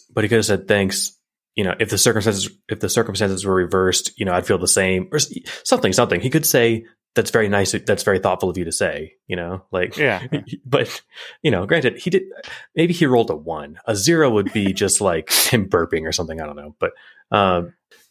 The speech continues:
Speaker 2: I think also, like, I must use funk in a different way, 'cause I thought, to me, a funk is more like something serious that's kind of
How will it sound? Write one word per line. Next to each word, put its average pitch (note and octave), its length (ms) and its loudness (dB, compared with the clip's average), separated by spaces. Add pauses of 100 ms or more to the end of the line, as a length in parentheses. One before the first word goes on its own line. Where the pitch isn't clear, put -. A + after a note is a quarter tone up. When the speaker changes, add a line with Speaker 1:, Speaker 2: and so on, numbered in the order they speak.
Speaker 2:
I - 60 0
think B3 320 -6 (100)
also, F3 280 0
like, E3+ 240 2
I C3+ 100 -4
must D#3 320 -2
use D3 160 -4
funk C#3 300 -2
in B2+ 40 -2
a A2+ 60 -2
different G2+ 320 -6
way, G2+ 260 2
'cause F#2+ 300 0
I G#2+ 120 2
thought, A#2 380 0 (140)
to - 80 -8
me, F#3+ 180 0
a F3 60 2
funk C#3+ 320 0
is A2+ 140 0
more A#2+ 180 2
like G#2+ 340 0 (440)
something C3 400 0
serious C3+ 440 2
that's A#2 260 2
kind B2 220 0
of G2+ 160 -2